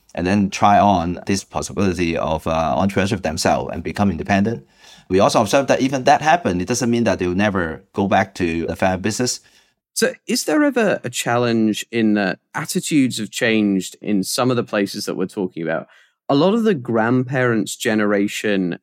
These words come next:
Speaker 2: in these setups are sort of public heroes, really.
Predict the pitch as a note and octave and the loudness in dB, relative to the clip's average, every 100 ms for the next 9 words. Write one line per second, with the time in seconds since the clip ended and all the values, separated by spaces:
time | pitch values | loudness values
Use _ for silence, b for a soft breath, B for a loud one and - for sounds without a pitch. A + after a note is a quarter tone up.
0 | - C3+ C3 B2+ A#2 B2 A#2+ A#2 - - | -2 2 4 4 2 -2 -2 -4 -4 -6
1 | G#2+ - G#2 G2 - _ _ _ - G#3 | -6 -2 -2 -2 -6 _ _ _ -4 0
2 | F#3 E3 - - C#3+ A2+ C#2+ D2 - - | 2 0 0 2 2 4 0 -4 -8 -2
3 | A2+ - - | -2 -2 -6